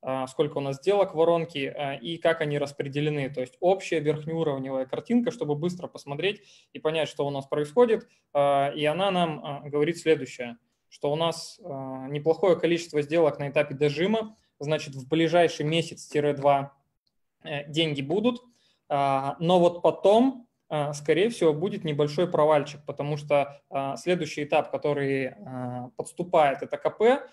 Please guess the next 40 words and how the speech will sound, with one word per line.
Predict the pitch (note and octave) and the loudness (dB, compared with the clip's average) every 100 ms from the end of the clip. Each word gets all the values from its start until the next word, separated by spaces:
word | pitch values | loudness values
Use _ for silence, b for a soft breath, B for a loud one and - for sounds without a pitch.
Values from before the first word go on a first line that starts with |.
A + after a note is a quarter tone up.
| _ | _
и | D#3 | -4
там | D#3+ E3+ E3+ | 0 0 0
не | F3+ | 2
так | F3+ E3+ E3+ | 4 2 2
много | E3 D3+ | -2 0
сделок | C#3+ D3 D#3 C#3+ | -2 2 2 2
в | C#3+ | 0
воронке, | D3+ D#3 D3 D3 | 2 2 0 -2
но | F3 G#3+ | 0 2
воронка | E3+ F#3 G#3+ G#3 | 4 4 2 -2
хорошо | - D3+ F#3+ F3 | -4 -2 0 -2
наполнена | E3 F3 E3+ D#3 C#3+ | 0 0 0 -2 -6
в, | D3+ | -6
а, | C#3+ C#3 C3+ | -4 -4 -6
в | - | -2
самом | D#3 D3 C#3+ | -2 0 -2
начале. | D3 D3+ C3 A#2+ - _ _ _ _ | 0 2 0 -2 -14 _ _ _ _
А, | C#3 C3+ C3 | -6 -4 -4
но | D3+ D#3+ G#3 | 0 2 2
это | G#3 | 2
некие | F3+ F3+ F3 | 2 2 2
отложенные | D#3 E3+ F3+ E3+ D#3+ D#3+ | 2 2 2 2 -2 -4
деньги. | D3+ D3+ C3 B2+ | -4 -4 -4 -10
Соответственно, | C#3 D3 D#3 D#3 | -8 -2 -2 -2
есть | E3 E3+ D#3+ | -4 -2 0
вероятность | D3+ D#3+ D#3+ D3 - | 4 4 2 -4 -4
того, | D3+ G3 A#3+ b b b _ | 0 0 0 b b b _
а, | C#3+ C#3 C#3+ | -8 -8 -8
что | - D3 | -4 -2
у | |
нас | E3 F#3 D3 - - | 0 0 -4 -14 -16
будет | D3 D#3+ D3+ _ | -8 -8 -8 _
просадка | D3 C#3+ E3+ F3 F#3+ D#3 | -2 0 2 2 2 -6
где-то | C#3 D3+ D3+ | -6 -4 -4
через | D3 D3 C#3 C3+ | -6 -8 -10 -8
два, | C#3 D3+ E3+ D#3+ | 0 2 4 2
ну, | D#3 | -2
может | D3+ D3+ C3+ | -4 -6 -8
быть, | C3+ | -16
там, | C3+ B2+ A#2+ | -14 -12 -14